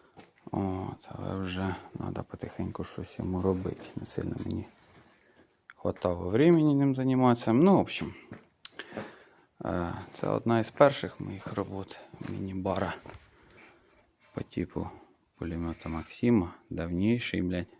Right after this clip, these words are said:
старейший. Наше в дворі живе. А це, коротше, клієнтський. <clears throat> З дохера прибамбасами. Колеса такі. Пацик подогнав.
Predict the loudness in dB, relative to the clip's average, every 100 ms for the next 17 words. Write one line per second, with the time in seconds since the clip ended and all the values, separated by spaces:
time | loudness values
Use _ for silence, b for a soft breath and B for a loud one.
0 | _ -14 -6 -2 0 0 -2 -4 -6 -12
1 | _ _ b b b b b b b -18
2 | -18 -18 -8 -6 -4 -4 -2 2 4 4
3 | 4 4 4 4 0 -12 -20 -20 B B
4 | B B B B B B B B B B
5 | B _ -4 4 6 8 10 8 8 4
6 | 6 6 6 4 2 -2 -2 -4 -6 _
7 | 0 2 0 -4 -10 -14 -16 -18 -16 -14
8 | -8 -6 -6 -2 -2 -2 -4 -4 -2 2
9 | 2 2 0 -4 -6 -8 -10 -12 -20 -20
10 | -20 B B B B B B B B B
11 | -20 -20 -6 4 8 8 8 4 2 0
12 | 0 0 0 -6 _ _ -20 -20 -20 b
13 | b b b b b _ 4 4 2 -2
14 | 2 4 4 2 2 2 0